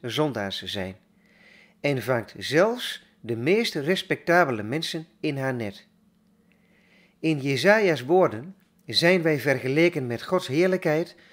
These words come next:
geworden als een onreine. Al onze gerechtigheden zijn als een bezoedeld kleed.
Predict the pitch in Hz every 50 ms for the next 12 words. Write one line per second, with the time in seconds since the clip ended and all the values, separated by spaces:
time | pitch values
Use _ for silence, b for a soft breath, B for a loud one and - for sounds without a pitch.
0 | b b b - - 139 117 131 190 220 202 196 208 220 233 247 - - - 151
1 | 151 - - - 117 123 - 175 196 214 202 190 180 175 156 127 101 92 90 95
2 | _ b b b b b b b b b b b b _ - 180 214 226 233 220
3 | - - 190 185 151 135 139 110 113 110 113 175 190 - - - - 160 151 151
4 | 151 156 156 156 b b b b b 104 - - 160 165 180 190 202 - b b
5 | b b b - 135 139 127 - - 135 117 98 92 113 104 101 147 180 180 180
6 | 175 175 - - _ _ - - - 113 101 98 - - -